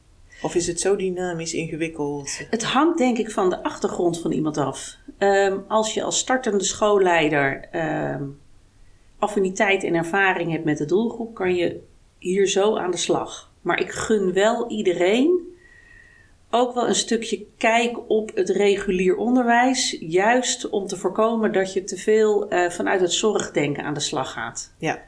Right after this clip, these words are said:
Speaker 1: ja, dus
Speaker 2: Want dat
Speaker 1: een
Speaker 2: is een belangrijke slag die geslagen moest worden. We zijn wel onderwijs en, en, eh, het is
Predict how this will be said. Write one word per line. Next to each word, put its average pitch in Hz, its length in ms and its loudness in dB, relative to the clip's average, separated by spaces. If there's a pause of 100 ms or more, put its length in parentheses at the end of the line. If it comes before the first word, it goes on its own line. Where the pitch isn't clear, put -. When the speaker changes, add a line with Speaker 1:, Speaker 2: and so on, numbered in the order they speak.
(200)
Speaker 1:
ja, 135 120 -2
dus - 100 -8
Speaker 2:
Want 160 140 0
dat 214 100 2
Speaker 1:
een 220 120 -4
Speaker 2:
is - 80 -4
een 185 100 0
belangrijke 185 1080 2 (840)
slag 220 440 0
die 185 140 -2
geslagen 185 520 0
moest 139 200 -8
worden. - 340 -10 (240)
We 175 120 0
zijn 185 340 2
wel 175 180 4
onderwijs 135 760 -2
en, 143 320 -4
en, 147 420 -6
eh, 143 300 -6
het - 320 -12
is - 220 -8